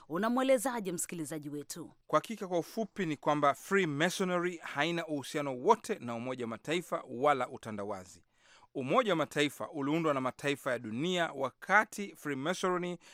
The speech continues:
Speaker 2: ni kundi au chama cha udugu awali wanaume wote kilichoanzishwa mwaka elfu mia saba kumi na saba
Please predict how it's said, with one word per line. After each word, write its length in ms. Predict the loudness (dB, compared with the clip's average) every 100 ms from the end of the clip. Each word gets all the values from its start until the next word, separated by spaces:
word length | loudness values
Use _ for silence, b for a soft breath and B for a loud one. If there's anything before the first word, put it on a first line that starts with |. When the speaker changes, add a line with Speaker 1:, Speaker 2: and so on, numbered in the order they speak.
| b
Speaker 2:
ni 300 | -4 -2 -2
kundi 460 | -6 -2 0 0 0
au 240 | 0 -2 -4
chama 420 | 4 6 6 2
cha 200 | -2 -6
udugu 580 | -6 0 2 2 0 -10 b b b
awali 500 | -2 6 10 10 8
wanaume 540 | 0 -4 -2 0 0 2
wote 440 | 4 2 2 -2 b b _ _ _
kilichoanzishwa 760 | -16 -4 2 2 2 0 2
mwaka 240 | 0 -2 -4
elfu 280 | -2 0 -2
mia 200 | -4 -2
saba 380 | 2 4 6 4
kumi 220 | 2 -4
na 80 | -4
saba 360 | 2 4 4